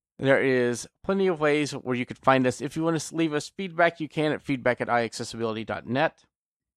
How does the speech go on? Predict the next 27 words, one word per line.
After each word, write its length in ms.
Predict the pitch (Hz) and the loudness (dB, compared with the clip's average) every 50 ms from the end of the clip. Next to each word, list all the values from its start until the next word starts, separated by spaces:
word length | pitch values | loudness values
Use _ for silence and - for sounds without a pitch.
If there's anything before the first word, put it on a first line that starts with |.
| _ _ | _ _
We 160 | - 135 139 143 | -2 2 2 2
also 240 | 131 - - 139 | 2 2 0 -2
have 260 | 123 107 127 127 117 117 | 0 2 2 0 2 2
our 260 | - 127 123 120 117 | 2 4 6 4 4
official 400 | 117 - - 139 123 - 131 113 | 2 0 -2 -2 0 0 0 2
hashtag 580 | 123 127 127 - - - - 123 120 110 107 | 2 2 2 0 -2 -2 0 0 0 2 0
on 100 | 107 101 - | -2 -2 0
all 280 | - 135 147 143 139 | 2 2 2 2 2
the 300 | 131 127 123 113 113 110 - _ _ _ _ _ _ _ - 131 | 0 -2 -4 -4 -4 -6 -10 _ _ _ _ _ _ _ 2 2
hashtag 480 | 123 123 - - - - 113 110 - | 2 2 2 -2 -2 -2 -2 -2 -2
supported 560 | - - 107 - - 127 117 107 104 98 - | -4 -6 -6 -6 -4 -4 -4 -4 -6 -8 -6
social 300 | - 110 104 101 - 104 | -6 -6 -4 -4 -6 -6
networks 460 | 107 104 92 - - 113 104 - - - | -6 -8 -8 -6 -6 -6 -6 -6 -8 -8
of 300 | - 107 110 104 98 - | -4 -4 -4 -4 -6 -6
just 280 | - 110 113 - - _ _ _ _ _ _ _ _ _ _ - | -4 -4 -4 -4 -8 _ _ _ _ _ _ _ _ _ _ 2
hashtag 400 | 120 117 - - - 117 110 101 | 2 2 2 0 0 0 0 0
I 140 | 71 110 117 | 0 0 0
A 140 | 110 107 104 | 0 0 -2
cast. 520 | - - 147 190 196 - - - - - _ _ _ _ _ _ _ _ _ _ _ _ _ _ | 0 2 2 2 2 0 -6 -14 -16 -20 _ _ _ _ _ _ _ _ _ _ _ _ _ _
And 460 | - 120 127 131 135 135 131 135 131 131 | 0 2 4 4 6 4 4 4 2 0
you 100 | 127 123 | -2 -2
can 340 | - - 117 113 117 113 | -2 -2 0 0 0 -2
find 360 | - _ - 120 120 120 - - - | -4 _ 0 2 2 2 0 0 2
all 200 | 135 143 147 151 | 2 4 4 4
of 120 | 147 143 | 2 2
us 300 | 143 139 131 - - - - _ _ _ _ _ _ - | 0 -2 -2 -4 -10 -12 -14 _ _ _ _ _ _ 2
online, 680 | 131 139 143 139 127 117 113 110 110 110 110 110 107 | 4 4 4 4 4 4 4 4 2 2 0 -2 -6